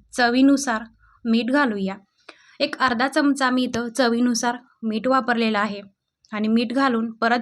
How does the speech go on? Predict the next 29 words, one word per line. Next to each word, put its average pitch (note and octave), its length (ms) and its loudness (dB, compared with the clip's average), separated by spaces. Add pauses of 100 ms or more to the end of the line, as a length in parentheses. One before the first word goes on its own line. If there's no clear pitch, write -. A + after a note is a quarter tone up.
(120)
छान A#3 240 2
असं A#3+ 180 -4
परतून G3+ 420 -4
घेऊया. F#3+ 380 -2 (960)
तर C#4 100 2
बघू B3 280 2
शकता, C#4+ 420 0 (840)
वाफवून C4 380 0
घेतल्यामुळं, B3 640 0 (100)
उकडून A#3 340 -2
घेतल्यामुळं A#3 640 -2 (160)
याची A3+ 300 -2
चव A#3+ 260 -2
पण A#3+ 300 -2
छान A3+ 240 2
राहते, A#3 500 -4 (240)
टेस्ट A3 220 -4
पण B3 260 -2
छान A#3+ 200 0
येते A3+ 260 -6
या G#3 100 -6
पास्त्याला G#3 560 -4 (460)
आणि A3+ 220 2
यातली A#3 420 -2 (160)
पोषक A#3+ 260 -2 (120)
तत्व A#3 220 -2
पण A#3 200 -2
टिकून G#3+ 340 -4
राहतात. G3 320 -4